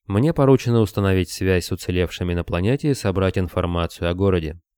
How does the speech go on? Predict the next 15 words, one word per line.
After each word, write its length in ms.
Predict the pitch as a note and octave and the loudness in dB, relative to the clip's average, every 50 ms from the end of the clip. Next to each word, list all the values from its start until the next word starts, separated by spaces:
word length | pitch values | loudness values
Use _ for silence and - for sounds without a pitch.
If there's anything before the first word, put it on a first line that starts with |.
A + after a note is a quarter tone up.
| _ _ _ _ _ _ _ _ _ _ _ _ _ _ | _ _ _ _ _ _ _ _ _ _ _ _ _ _
"Кем 240 | - - A2+ A#2 G#2 | -2 0 0 2 2
поручено?" 580 | G#2+ G2+ G2 G2 F#2 - - F2 E2 D2+ D2 - _ _ _ _ _ _ | 2 2 2 2 0 -2 -4 -6 -8 -8 -8 -12 _ _ _ _ _ _
резко 320 | - F#2+ F#2+ F2 - - F2+ | -4 -2 -2 -2 -4 -6 -10
спросил 400 | - - F#2 F#2 - - F2+ - | -8 -6 -6 -6 -4 -4 -6 -4
полковник. 560 | - F2 E2+ - F#2 F2 E2 E2+ E2 - _ _ _ _ _ _ _ | -4 -4 -4 -4 -6 -6 -6 -6 -8 -10 _ _ _ _ _ _ _
"Кто 260 | - - - C3 B2+ | -8 2 4 4 4
возглавляет 760 | A#2 A2 G2+ G2 G2+ G2 G2 F#2+ F#2+ F#2+ F#2+ F#2 F2+ E2+ - | 4 2 0 0 0 2 2 2 2 2 2 2 0 0 -2
командование?" 760 | - F#2+ F#2 F2+ F2 E2+ E2+ E2 E2+ E2 D#2+ D#2+ D#2 D2+ - _ _ _ _ _ _ _ _ _ _ _ _ _ _ _ _ _ _ _ _ _ _ - | -4 -4 -2 -2 -2 -2 -2 -4 -4 -4 -4 -6 -8 -10 -12 _ _ _ _ _ _ _ _ _ _ _ _ _ _ _ _ _ _ _ _ _ _ -12
"Главным 600 | F#2 F2 B2+ D#3 E3+ E3+ D#3+ E3 E3+ D#3+ D3 C3+ | -2 2 4 4 4 4 4 4 4 4 4 2
тут 200 | - C#3+ C#3 - | 2 2 2 4
у 80 | C#3+ C3+ | 4 4
нас 320 | B2+ B2 B2 A#2 - - | 4 4 2 2 0 0
является 600 | A#2 G#2+ G#2 G#2 G#2 G#2 G#2 G2+ F#2+ - - G2 | 0 2 2 4 4 4 4 4 2 -2 -6 -2
полковник 600 | - A2 G2+ F#2+ - - F#2+ F2+ F2+ F#2 F2+ - | 2 2 2 2 2 0 0 2 2 0 0 -2
Сандерс, 720 | - - G2 F2+ F2 F2 F2 E2+ E2+ - - - - - | -4 -2 -2 -2 0 0 -2 -2 -4 -6 -8 -12 -16 -18